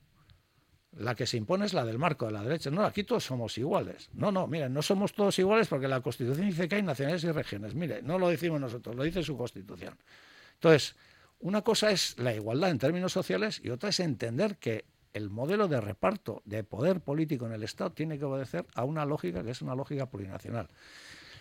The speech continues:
Claro, ese es un debate difícil de hacer, difícil de hacer, sobre todo teniendo en cuenta la historia de ese Estado y teniendo en cuenta que aquí hay gente que se empeña en negar la evidencia. Es decir, los vascos somos una nación y nos tienen que respetar. Y en función de eso,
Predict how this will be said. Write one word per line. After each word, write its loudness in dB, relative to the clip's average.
Claro, 6
ese 0
es -2
un -2
debate 2
difícil -2
de -6
hacer, -6
difícil 0
de -4
hacer, -6
sobre -6
todo 0
teniendo -2
en -2
cuenta 0
la 0
historia -2
de -2
ese -4
Estado 0
y -8
teniendo -4
en 0
cuenta -2
que -8
aquí -4
hay 0
gente -4
que -2
se -6
empeña -4
en -2
negar -4
la 0
evidencia. 0
Es -16
decir, -14
los -6
vascos 0
somos -2
una -2
nación 0
y -6
nos -6
tienen 2
que 2
respetar. -4
Y -2
en -2
función 0
de 4
eso, 0